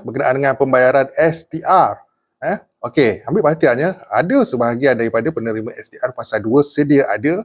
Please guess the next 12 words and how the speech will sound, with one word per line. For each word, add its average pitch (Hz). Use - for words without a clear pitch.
yang 113
belum 113
menerima 110
pembayaran 101
mereka 107
ni. 101
Jadi, 151
pada 120
bulan 113
April 123
lah, 190
ah, 92